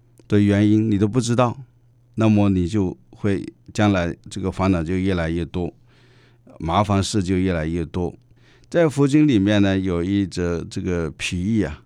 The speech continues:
譬喻是一个出外旅行的人，途中呢遇到老虎，从后头追赶上来。那么他这个时候情急之下，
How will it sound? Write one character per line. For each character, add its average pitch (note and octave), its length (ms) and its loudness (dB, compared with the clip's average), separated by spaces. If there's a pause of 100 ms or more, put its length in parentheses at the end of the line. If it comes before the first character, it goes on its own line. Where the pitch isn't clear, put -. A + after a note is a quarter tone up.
(120)
譬 G2 100 -2
喻 G#2 60 2
是 G2+ 160 0
一 A2 140 -2
个 G#2 320 0 (380)
出 A2 260 0
外 A#2+ 300 0
旅 F2+ 180 -4
行 F#2 180 -2
的 F#2 140 0
人， D2+ 320 -6 (460)
途 G2+ 240 -4
中 G#2+ 200 2
呢 G2+ 140 0
遇 A2+ 160 -4
到 G2 240 0 (140)
老 E2+ 180 -2
虎， F2+ 260 -8 (500)
从 F#2+ 280 0
后 C3 220 0
头 E2 300 -4 (640)
追 C3 180 2
赶 G#2 160 0
上 F#2 200 -2
来。 A#1 280 -8 (920)
那 G2+ 100 0
么 G2+ 180 4
他 F#2+ 180 -4
这 G2+ 80 -2
个 G#2+ 140 0
时 - 100 -4
候 F#2+ 320 -2
情 G#2+ 440 0
急 G#2+ 200 0
之 G2+ 200 -2
下， G2 400 -2